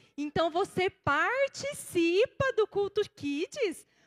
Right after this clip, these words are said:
Você participa das coisas do Senhor. Vai pra escolinha. Ajuda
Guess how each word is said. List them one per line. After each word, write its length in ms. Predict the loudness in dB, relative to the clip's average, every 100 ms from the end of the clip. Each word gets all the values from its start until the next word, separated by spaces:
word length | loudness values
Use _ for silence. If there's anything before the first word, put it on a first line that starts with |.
| _
Você 320 | -2 0 -4
participa 1200 | -4 0 2 0 -2 -10 -10 -6 -2 2 2 0 -2
das 200 | -2 -2
coisas 220 | -4 -2
do 80 | -4
Senhor. 580 | -4 -4 -2 0 0 -2 -8 _
Vai 400 | -2 4 4 2
pra 200 | 0 -2
escolinha. 880 | -2 -4 2 2 2 -4 -4 -4 -6 -10
Ajuda 640 | -2 0 0 -6 -6 -2